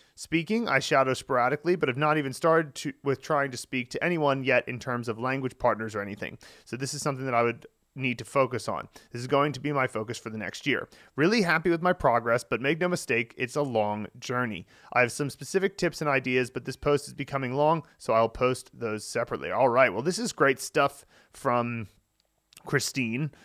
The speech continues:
Um, and I just wanted to say, it's, it's,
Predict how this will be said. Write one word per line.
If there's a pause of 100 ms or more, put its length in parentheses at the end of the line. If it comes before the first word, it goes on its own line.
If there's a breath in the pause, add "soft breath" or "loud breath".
(320 soft breath)
Um, (1080)
and
I
just
wanted
to
say,
it's,
it's,